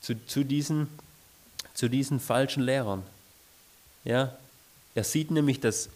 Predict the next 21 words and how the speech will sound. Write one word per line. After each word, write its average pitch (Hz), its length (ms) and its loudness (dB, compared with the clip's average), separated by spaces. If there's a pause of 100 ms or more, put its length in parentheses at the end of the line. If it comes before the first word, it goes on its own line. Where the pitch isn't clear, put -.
(100)
Unglaube 151 640 2
da 165 240 -2
ist - 260 -6
bei 160 80 0
ihnen 170 380 -2 (800)
und 185 380 6
er 113 140 2
sieht 165 360 -2
sie 135 140 -6
genauso 120 540 -2
als 117 280 -4
Menschenmörder, 101 880 -4 (800)
nämlich 107 240 -6
durch 110 220 -4
ihre 117 240 -4
Irrlehre. 95 540 -2 (480)
Durch 101 140 -6
ihre 135 260 4 (120)
Irrlehre 185 600 4 (800)
ermorden 131 720 4
sie 151 480 -2